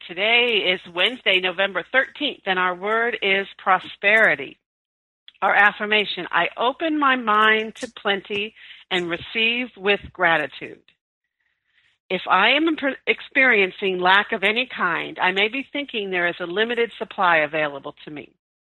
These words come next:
Although the abundance of God's good is as vast as the ocean, I can only carry as much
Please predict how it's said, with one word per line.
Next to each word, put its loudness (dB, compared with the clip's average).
Although 4
the 4
abundance 2
of -6
God's 2
good -2
is -8
as -14
vast 0
as -14
the -2
ocean, -2
I 0
can -4
only 0
carry 4
as 0
much -2